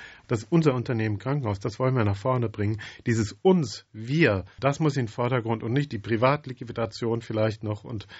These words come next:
sonstige Fehleinreize, die ganz schnell weg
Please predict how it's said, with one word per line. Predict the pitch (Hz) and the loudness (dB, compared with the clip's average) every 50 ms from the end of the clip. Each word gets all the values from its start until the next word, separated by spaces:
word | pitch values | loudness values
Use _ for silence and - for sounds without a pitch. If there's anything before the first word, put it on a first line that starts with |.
| - - - - - | -20 -20 -20 -8 0
sonstige | 101 113 127 131 - 127 113 117 | 2 2 2 2 0 -2 -4 -4
Fehleinreize, | 110 - - 131 135 143 135 123 120 123 117 104 110 117 123 120 - 135 120 104 - - - - - - 131 | -4 -2 0 2 2 2 2 0 -2 -2 0 0 0 0 0 0 -2 -4 -4 -4 -8 -20 -20 -20 -14 -4 -2
die | 135 135 139 - _ _ _ _ - | 0 0 0 -2 _ _ _ _ -2
ganz | 156 175 185 - | 0 0 0 -2
schnell | - 151 143 143 165 175 156 107 | -4 0 2 4 4 4 4 2
weg | 139 175 - - - | 2 2 0 -2 -18